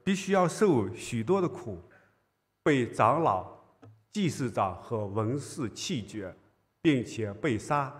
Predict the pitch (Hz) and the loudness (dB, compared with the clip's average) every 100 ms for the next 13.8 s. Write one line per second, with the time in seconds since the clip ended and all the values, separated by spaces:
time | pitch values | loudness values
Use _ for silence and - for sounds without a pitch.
0 | - _ _ - 190 117 - 165 160 151 | -20 _ _ -2 0 0 4 6 6 2
1 | 165 160 156 - - _ _ - 160 95 | 2 2 0 -8 -20 _ _ -2 -2 -2
2 | 85 80 - _ _ _ _ _ _ _ | -8 -10 -12 _ _ _ _ _ _ _
3 | 196 196 - - 113 95 107 131 139 - | 4 4 -2 4 4 6 4 2 0 -12
4 | - - 156 156 151 147 - - _ _ | -12 -4 0 4 2 2 -6 -18 _ _
5 | _ _ 180 175 185 131 - 147 113 143 | _ _ 12 12 12 10 8 0 2 6
6 | 160 160 165 160 110 90 101 - _ - | 6 6 6 6 4 0 -6 -14 _ 2
7 | 113 120 156 135 131 113 95 - 123 - | 6 6 4 4 6 6 4 -4 -4 -4
8 | 85 - - _ - 113 - 107 131 127 | -6 -8 -20 _ -2 -2 0 0 2 2
9 | 107 147 139 139 - - - - _ _ | 4 6 6 4 0 -4 -16 -20 _ _
10 | _ _ _ - 233 233 233 226 208 - | _ _ _ 4 6 6 4 2 2 -4
11 | - 196 180 208 196 - 123 92 104 120 | 8 8 10 8 6 6 4 4 4 4
12 | - 185 90 - - - _ _ _ 170 | 4 4 4 -2 -14 -20 _ _ _ 2
13 | 156 160 127 156 - 117 127 - | 2 4 4 4 2 0 0 -6